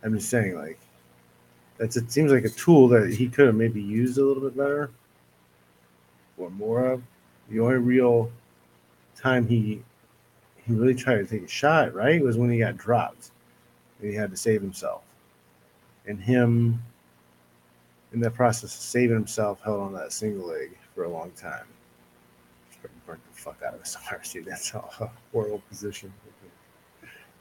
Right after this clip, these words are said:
He stretched out like that. Oh. Man, my shoulders, my shoulders are sore. My shoulders are sore thinking about Chandler getting stretched out.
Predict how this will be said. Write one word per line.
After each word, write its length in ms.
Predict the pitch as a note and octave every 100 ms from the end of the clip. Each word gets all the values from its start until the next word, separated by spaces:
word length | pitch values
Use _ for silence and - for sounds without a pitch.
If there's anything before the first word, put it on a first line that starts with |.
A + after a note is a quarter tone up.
| -
He 80 | G#2
stretched 460 | - G#2+ G2+ -
out 160 | G2 G2+
like 160 | G#2+
that. 320 | A2+ A#2+ A#2+ A#2 - - - _ _ _ - - G2+
Oh. 420 | G2+ F#2 F#2 E2+ - _
Man, 180 | F2+ F2
my 100 | E2+
shoulders, 460 | - - F#2 F2 D#2+ G2+
my 120 | A2+
shoulders 380 | A#2 G#2+ F2+ -
are 40 |
sore. 440 | - F2+ F2+ - - - - - - - - - - -
My 80 | A2+
shoulders 360 | - D#3+ C3 A2
are 60 |
sore 360 | G#2+ - B2 G#2+
thinking 420 | - A#2 G#2 G2
about 320 | E2+ D2 D2+ - _ - - _ _ _ - A2 - -
Chandler 320 | - A2+ A2+
getting 160 | A2 G2+ _
stretched 600 | - - C3 C#3 C3 -
out. 420 | C3 C3+ C3+ -